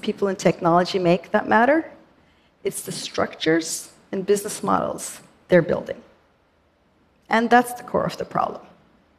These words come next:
Either Facebook is a giant con of half a trillion dollars, and ads don't work on the site,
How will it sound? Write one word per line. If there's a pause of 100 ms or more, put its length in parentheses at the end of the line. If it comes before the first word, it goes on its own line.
(240)
Either (320)
Facebook (200)
is
a
giant
con (460)
of
half
a
trillion
dollars, (1200)
and
ads
don't
work
on
the
site,